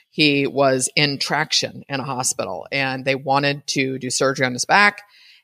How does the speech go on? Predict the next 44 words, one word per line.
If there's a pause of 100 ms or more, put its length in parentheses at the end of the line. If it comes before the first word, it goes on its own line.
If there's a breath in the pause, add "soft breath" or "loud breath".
And
they
said,
"But
you
may
never
walk
again.
There's
a
fifty-fifty
chance."
He
said,
"I'm
gonna
heal
myself." (800)
And
he
said,
you
know,
he's
laying
there
and
he
said,
"It
took
him
about
four
weeks (380)
to
get
his
mind
right." (720 soft breath)
And
he
said,